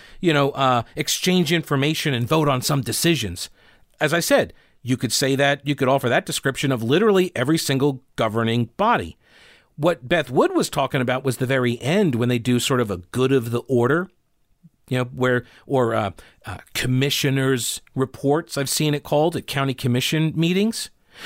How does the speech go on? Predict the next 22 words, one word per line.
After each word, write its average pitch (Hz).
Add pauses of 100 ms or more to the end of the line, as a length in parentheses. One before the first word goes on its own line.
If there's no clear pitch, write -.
(120)
where 139
they 135
go 139
around 139
the 135
table 147
and 135
they 123
say, 151
"Here's 269
what's 143
happening 180
in 208
my 262
district, 131
and 101
here's 123
what's 101
happening 165
in 240
my 247
district." 113